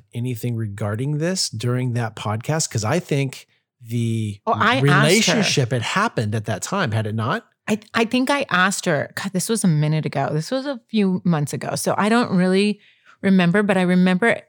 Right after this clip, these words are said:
Speaker 2: that it was in the press at the time, 'cause that's when all the news had broke about, like, the secret affair or something. And so I had asked her some questions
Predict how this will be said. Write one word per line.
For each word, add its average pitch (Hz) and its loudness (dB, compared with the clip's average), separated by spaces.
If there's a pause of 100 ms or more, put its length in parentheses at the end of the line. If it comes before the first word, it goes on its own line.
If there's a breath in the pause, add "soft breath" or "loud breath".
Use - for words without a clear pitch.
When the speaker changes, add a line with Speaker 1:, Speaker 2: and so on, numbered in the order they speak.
Speaker 2:
that 175 0
it 185 -2
was 180 0
in 190 2
the 190 4
press 170 -4
at 226 -8
the - -4
time, 262 -4 (320)
'cause 190 -2
that's 190 0
when 202 2
all 185 2
the 170 0
news 165 2
had 190 0
broke 175 0
about, 160 0
like, 151 0
the 156 -10
secret 165 -2
affair 147 -2
or 165 -2
something. 208 0
And 185 2
so - -2
I - -2
had 165 0
asked 170 0
her 226 -2
some 190 0
questions 240 -2